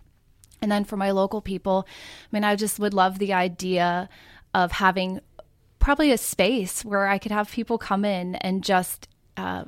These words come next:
feel like they can break bread together and not have to worry about, "Oh, I'm coming to have coffee and now I can't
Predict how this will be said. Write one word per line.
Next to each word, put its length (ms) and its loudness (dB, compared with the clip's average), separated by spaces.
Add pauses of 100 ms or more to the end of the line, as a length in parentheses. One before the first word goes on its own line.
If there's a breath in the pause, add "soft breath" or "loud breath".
feel 540 2
like 340 -2
they 140 -4
can 380 -6 (520)
break 400 0
bread 480 2 (300)
together 800 0 (880 loud breath)
and 140 0
not 200 4
have 180 -2
to 100 -4
worry 420 -4
about, 360 -4
"Oh, 140 0
I'm 240 -2
coming 320 -4
to 60 -4
have 200 -4
coffee 460 0
and 100 -2
now 160 0
I 100 0
can't 300 -6